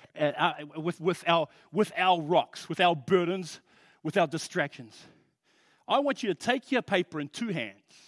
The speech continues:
and I want you to present it, arms straight, up in the air.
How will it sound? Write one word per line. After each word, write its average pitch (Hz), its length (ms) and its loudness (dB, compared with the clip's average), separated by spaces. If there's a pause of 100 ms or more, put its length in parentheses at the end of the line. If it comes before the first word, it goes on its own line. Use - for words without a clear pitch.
(760)
and 143 100 0
I - 20 -2
want 208 200 -6
you 170 80 -6
to - 20 -10
present 170 420 -2
it, - 120 -14 (880)
arms 233 300 2
straight, 175 380 -4 (880)
up 143 140 -6
in 165 80 -6
the 143 160 -2
air. 101 140 -10